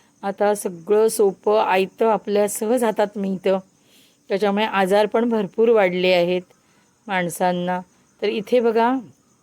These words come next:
आपण दुसरं पान ठेवलंय आणि मी दोन दोन पानंच ठेवणार आहे हां, जास्त पानं नाही ठेवणार आहे, कारण मला कुरकुरीत अळूची वडी हवी आहे. दोन पानांना जर फोल्ड केलात ना तुम्ही तर एकदम कुरकुरीत बनते.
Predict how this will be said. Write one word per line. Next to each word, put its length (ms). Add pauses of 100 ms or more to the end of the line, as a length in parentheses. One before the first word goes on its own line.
(540)
आपण 300
दुसरं 440
पान 280
ठेवलंय 400 (320)
आणि 180
मी 120
दोन 340
दोन 180
पानंच 480
ठेवणार 320
आहे 160
हां, 220 (360)
जास्त 300
पानं 320
नाही 140
ठेवणार 340
आहे, 80
कारण 340
मला 260
कुरकुरीत 760
अळूची 360
वडी 260
हवी 220
आहे. 40 (380)
दोन 380
पानांना 720
जर 180
फोल्ड 400
केलात 320
ना 120
तुम्ही 320 (320)
तर 100
एकदम 440
कुरकुरीत 500
बनते. 400